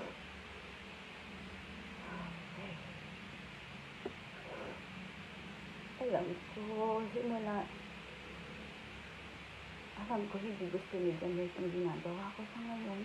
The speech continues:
Pero wa-, dahil wala na siya, kaya dito ako ngayon sa harap niyo.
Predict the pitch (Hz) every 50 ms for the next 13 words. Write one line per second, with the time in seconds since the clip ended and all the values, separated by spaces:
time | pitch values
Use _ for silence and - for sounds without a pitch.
0 | - - 226 220 226 226 214 - 165 - - - 190 196 214 226 226 233 - 175
1 | 175 175 185 196 208 - - 196 180 180 185 - - - - - - - - -
2 | - - - - - - - - - - - - - - - - - 214 214 220
3 | 226 214 226 220 208 - 190 190 185 196 196 202 190 180 180 175 175 170 185 208
4 | 220 220 220 226 254 - - - 185 190 202 196